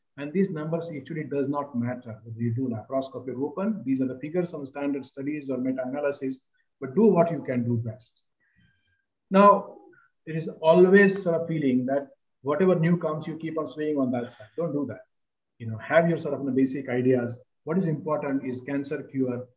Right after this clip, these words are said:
as well as saving the good nephrons. Coming to the last part, you know, the complications for nephron sparing surgery, intraoperative, you can get bleeding, longer ischemia time.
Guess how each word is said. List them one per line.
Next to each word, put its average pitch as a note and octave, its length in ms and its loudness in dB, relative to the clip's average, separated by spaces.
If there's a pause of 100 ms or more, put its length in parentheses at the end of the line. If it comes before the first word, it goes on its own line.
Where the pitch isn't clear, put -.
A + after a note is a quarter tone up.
(160)
as A2+ 140 -6
well C3+ 140 2
as C3 160 0
saving A#2+ 240 0
the A2+ 60 -4
good A#2 180 -8
nephrons. - 560 -8 (600)
Coming G#3 240 2
to G#3+ 60 8
the F#3+ 80 8
last D#3+ 340 4
part, F3+ 320 -4 (160)
you D3 80 -8
know, C#3+ 180 -2
the C3+ 140 -8
complications D#3+ 720 -6
for D3 120 -8
nephron C#3+ 380 -4
sparing C#3 280 -8
surgery, D#3 460 -4 (1000)
intraoperative, F3 680 2
you C#3+ 80 -6
can C#3 160 -2
get B2 220 -2
bleeding, D#3+ 600 2 (180)
longer D3+ 280 4
ischemia D3+ 580 0
time. D3+ 400 0